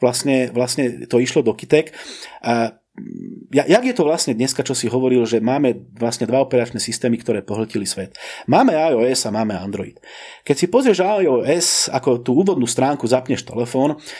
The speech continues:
tak tam čo vidíš? Vidíš tam ikony, čo, čo je vlastne zoznam, e, aplikácií, ktoré máš nainštalované. E, keď si pozrieš Android, tak je to obdobné, máš tam nejaké widgety, na-, na-, máš tam nejaké skratky, nejaké, a zase proste nejaké spúšťače, čiže nejaké ikony aplikácií. E,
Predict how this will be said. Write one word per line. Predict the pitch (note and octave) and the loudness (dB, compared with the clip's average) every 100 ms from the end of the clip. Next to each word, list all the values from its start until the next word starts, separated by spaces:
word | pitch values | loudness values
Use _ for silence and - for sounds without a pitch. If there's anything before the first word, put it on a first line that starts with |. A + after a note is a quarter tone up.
| - | -2
tak | B2+ A#2+ | -2 2
tam | F#3+ F#3+ | 2 2
čo | A3+ | 0
vidíš? | F#3+ B2+ A2+ | 0 -2 -2
Vidíš | F#3+ G#3 - | 0 0 0
tam | A2 | -2
ikony, | C3 - E3+ E3 | -2 0 2 2
čo, | D#3+ D#3+ | 0 -4
čo | - - | -4 0
je | E3 | 2
vlastne | D#3+ C#3+ | 2 0
zoznam, | C3 D#3+ D#3 C#3+ C3+ | 0 0 2 2 2
e, | B2 B2 A#2 | 0 0 0
aplikácií, | C3+ D3 C#3+ C3+ B2 A#2+ A#2+ | 0 0 0 2 0 0 -4
ktoré | - A#2+ | 0 0
máš | A#2 G#2+ G2+ | 0 -2 -4
nainštalované. | G2+ A2+ - F#2+ F#2+ - - - - - - - - - | -4 -4 -6 -8 -10 -14 -18 -20 -20 -18 -16 -16 -16 -2
E, | A2+ G2+ | 0 2
keď | F3 | 2
si | F3 | 2
pozrieš | A#3 B3 F3 | 2 4 4
Android, | D3 F3+ F#3 F#3 | 2 2 0 0
tak | F#3 D3+ E3 | 0 2 2
je | F3+ | 2
to | |
obdobné, | B2+ D3 D#3+ D#3+ | 0 0 2 2
máš | D3 C#3+ - | 2 0 0
tam | D#3 | 0
nejaké | D3+ D3+ G2+ | 0 0 -2
widgety, | C#3+ D#3 D#3 D3+ C#3 | 0 0 0 2 2
na-, | C3 B2+ | 2 0
na-, | A#2+ A#2 A#2 | -4 -6 -2
máš | B2+ C3+ | 0 0
tam | D3 | 0
nejaké | C3+ B2 A2+ G#2 | 0 0 -2 -4
skratky, | - C#3 D#3 D#3+ - C#3+ D3 A#2+ | -2 2 2 0 -4 -2 0 0
nejaké, | B2 B2+ B2+ A2+ G2+ - - - | 0 0 2 0 -2 -14 -8 -2
a | |
zase | B2 D3 D3+ | 0 0 0
proste | A#2+ - A2 | -2 -2 0
nejaké | A#2+ A#2+ | 0 -2
spúšťače, | A#2+ - B2 C3+ B2 A#2 A2+ G#2+ | -6 -4 -2 0 0 0 0 -2
čiže | A2+ A2 | -2 0
nejaké | A#2+ A#2 | 0 -2
ikony | G2+ A2+ G2+ | -4 -4 -4
aplikácií. | F#2+ G2 G#2 G2+ - | -6 -8 -8 -8 -10
E, | - | -12